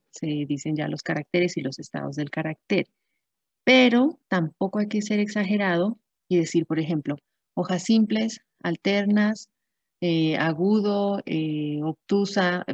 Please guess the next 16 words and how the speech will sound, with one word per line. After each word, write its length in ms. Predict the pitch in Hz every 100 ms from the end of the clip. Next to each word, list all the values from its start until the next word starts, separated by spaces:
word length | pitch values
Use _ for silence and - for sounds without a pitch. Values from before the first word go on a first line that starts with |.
| -
porque 280 | 147 - 156
ahí 140 | 160 165 135 -
no 180 | 175 165
saben 560 | - - 175 175 165
de 140 | 160 -
qué 100 | 165
están 240 | - 160
hablando, 420 | 156 240 180 139
¿no? 100 | 147
Entonces 320 | 220 185 170 160
sí 160 | 185
tienen 320 | 185 220 226
que 100 | -
decir 300 | 151 143 156
ápice, 800 | 147 175 190 - 170 - 175 170 156
agudo, 640 | 143 147 160 156 151